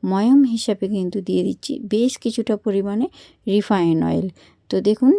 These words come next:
বেশি করেই একটু ময়ামটা দিয়েছি, তাহলে নাস্তাগুলো কিন্তু একেবারে মুচমুচে হবে। আর এখন এর মধ্যে দিয়ে দিলাম এক চামচ পরিমাণে কালো জিরে। আর সব কিছু উপকরণ যখন দেওয়া হয়ে গিয়েছে,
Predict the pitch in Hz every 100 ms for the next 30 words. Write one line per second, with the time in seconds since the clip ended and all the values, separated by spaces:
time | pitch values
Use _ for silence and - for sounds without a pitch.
0 | 269 170 - 202 214 214 220 220 247 226
1 | 214 214 214 214 220 190 196 233 233 196
2 | 208 180 160 - 190 196 214 233 247 247
3 | - 190 - 180 180 196 262 240 - -
4 | 170 156 165 190 196 208 - - - -
5 | 220 - 185 - 226 202 208 202 196 190
6 | 190 180 180 220 359 - 180 - - 180
7 | 190 - 190 185 190 269 - 170 156 170
8 | 175 - 170 151 - - - - - 190
9 | 190 190 - 220 214 - 247 254 247 247
10 | 240 247 247 240 226 226 214 202 196 196
11 | 180 180 185 180